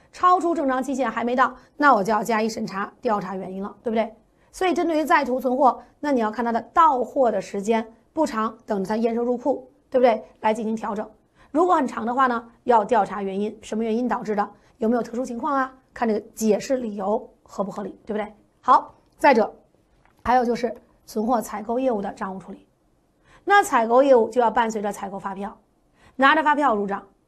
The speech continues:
所以说呢，那我们再看它账务处理是否恰当的时候呢，那就要查什么？查发票上的价格、数量、金额是否正确。还有呢，你要查验一下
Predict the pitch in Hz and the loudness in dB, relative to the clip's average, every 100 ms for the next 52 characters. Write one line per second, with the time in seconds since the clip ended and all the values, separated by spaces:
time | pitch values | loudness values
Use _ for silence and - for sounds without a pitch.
0 | _ _ _ - 392 403 320 339 311 294 | _ _ _ 0 4 4 4 4 4 4
1 | 320 254 208 214 254 254 240 240 277 269 | 6 6 4 4 4 4 2 4 4 4
2 | 277 226 208 240 214 208 - - 269 277 | 2 -2 -2 0 0 -2 -6 -6 -2 -2
3 | 302 262 233 240 226 - _ _ _ 262 | -2 -4 -4 -4 -6 -10 _ _ _ 0
4 | 247 226 - 214 247 226 233 - - - | 0 0 -2 -2 2 0 -2 -6 -20 -10
5 | - 226 254 285 277 269 262 247 240 320 | 0 2 4 4 4 2 2 0 2 2
6 | 277 220 233 262 - - _ - 262 247 | 4 4 6 6 2 -10 _ -4 4 6
7 | 226 208 277 277 254 240 240 - - 196 | 4 0 -6 -4 -4 -4 -8 -10 -8 -6
8 | 190 190 170 - _ _ _ _ _ - | -6 -10 -14 -18 _ _ _ _ _ 2
9 | 330 392 269 302 - _ _ _ _ - | 6 6 4 0 -4 _ _ _ _ -14
10 | - 269 311 320 - - - 233 247 330 | 2 6 8 6 2 -14 -8 0 2 4
11 | 381 311 277 302 294 - | 4 4 2 4 4 2